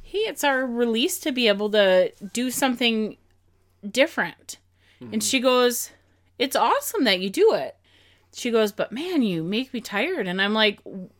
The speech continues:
Speaker 1: "It's not tiring though. Like, physically, it's n-, it's not tiring because you're sitting there. Yeah, your brain may be, like,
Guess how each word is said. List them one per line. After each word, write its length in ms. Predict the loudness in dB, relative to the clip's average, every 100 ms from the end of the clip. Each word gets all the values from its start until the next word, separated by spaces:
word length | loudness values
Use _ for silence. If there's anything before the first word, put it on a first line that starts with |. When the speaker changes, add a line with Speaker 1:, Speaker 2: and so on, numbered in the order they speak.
| _
Speaker 1:
"It's 200 | -8 -4
not 300 | 0 0 -2
tiring 560 | -2 -2 0 -2 -4 -4
though. 360 | -8 -10 -12 -14 -20 -20 -20 _ _ _ 4
Like, 240 | 6 6 0
physically, 680 | -2 0 -2 -4 -2 0 2
it's 180 | 0 -2
n-, 220 | -4 -6 _ _ 0
it's 240 | 0 0
not 300 | 0 0 -2
tiring 460 | -2 0 0 0 -2
because 280 | -2 -2
you're 80 | -4
sitting 400 | -4 -4 -2 0
there. 200 | 2 2
Yeah, 260 | 4 4 4
your 220 | 4 -2
brain 440 | -2 0 0 0 0
may 180 | -2
be, 200 | -2 -2
like, 400 | 0 0 -2 -4